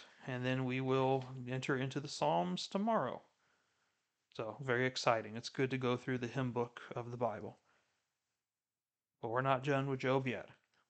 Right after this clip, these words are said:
God still has plenty more things to say to him. And then we'll make our own opinions tomorrow about what we think is being talked about. I look forward to that discussion. But until then, thank you for listening. I'm Ryan, and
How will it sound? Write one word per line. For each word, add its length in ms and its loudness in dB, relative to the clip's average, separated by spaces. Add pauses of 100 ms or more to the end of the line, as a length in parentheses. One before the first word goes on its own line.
(300)
God 280 -2
still 180 -2
has 140 -4
plenty 380 -2
more 240 0
things 320 -8
to 60 -2
say 260 -6
to 100 -12
him. 220 -16 (1500)
And 120 0
then 100 2
we'll 300 6 (240)
make 220 2
our 160 10
own 120 4
opinions 480 -2
tomorrow 420 -2
about 280 -4
what 140 0
we 100 -4
think 260 -6
is 100 -8
being 280 -6
talked 320 -4
about. 320 -10 (400)
I 80 2
look 160 -2
forward 300 -4
to 100 -6
that 180 -8
discussion. 480 -8 (1700)
But 100 4
until 240 4
then, 240 4 (480)
thank 160 2
you 60 -2
for 100 4
listening. 380 0 (440)
I'm 140 -2
Ryan, 380 0
and 340 -2